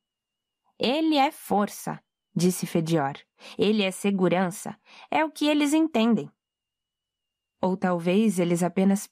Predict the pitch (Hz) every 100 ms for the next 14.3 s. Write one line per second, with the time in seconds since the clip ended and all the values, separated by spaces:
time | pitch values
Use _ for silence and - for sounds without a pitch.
0 | _ 208 220 233 - 160 151 175 156 180
1 | 165 175 170 156 160 160 160 160 160 -
2 | 165 151 143 - - _ _ _ - 165
3 | - 170 160 - 196 202 190 156 139 -
4 | - - _ _ _ _ 226 233 262 269
5 | 262 202 226 165 165 175 175 180 180 208
6 | 214 - 165 151 - - 156 _ - -
7 | 196 214 240 - 226 214 240 233 202 202
8 | 214 220 - 220 233 202 - 170 185 165
9 | 165 165 156 - 160 156 _ - - _
10 | _ 202 214 226 220 208 180 226 - 202
11 | 185 175 - 190 180 165 190 196 170 175
12 | 175 175 170 170 185 190 160 165 - 190
13 | 185 165 175 165 - 180 202 165 160 -
14 | 214 247 170